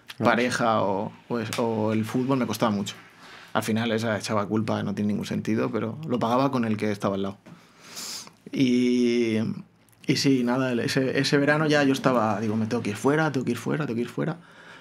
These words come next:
Speaker 2: Pues siempre me ha costado mucho, digamos, aceptar el que... Aquí nos hemos tirado muchos años a España que veíamos jugadores que venían de fuera y son megavalorados y jugadores que tú decías,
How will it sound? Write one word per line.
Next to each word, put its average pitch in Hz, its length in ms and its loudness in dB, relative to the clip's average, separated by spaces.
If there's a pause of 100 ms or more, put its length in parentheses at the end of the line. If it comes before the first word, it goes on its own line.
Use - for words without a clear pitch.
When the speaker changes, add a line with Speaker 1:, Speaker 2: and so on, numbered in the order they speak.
Speaker 2:
Pues 139 180 4
siempre 165 240 4
me 170 60 6
ha 165 40 4
costado 160 380 4
mucho, 139 720 2 (1040)
digamos, 139 440 0
aceptar 143 720 4 (380)
el 135 220 0
que... 127 380 0 (1160)
Aquí 110 200 -2
nos 147 80 0
hemos 165 160 0
tirado 143 160 4
muchos 117 180 -4
años 123 180 0
a 123 40 0
España 120 340 -2
que 117 100 0
veíamos 117 320 0
jugadores 117 380 -2
que 110 100 -6
venían 120 440 -2
de 117 100 -2
fuera 135 380 0
y - 80 -2
son 131 160 -2
megavalorados 113 720 0
y 123 100 0
jugadores 120 360 -2
que 127 100 -2
tú 120 100 -4
decías, 113 300 -4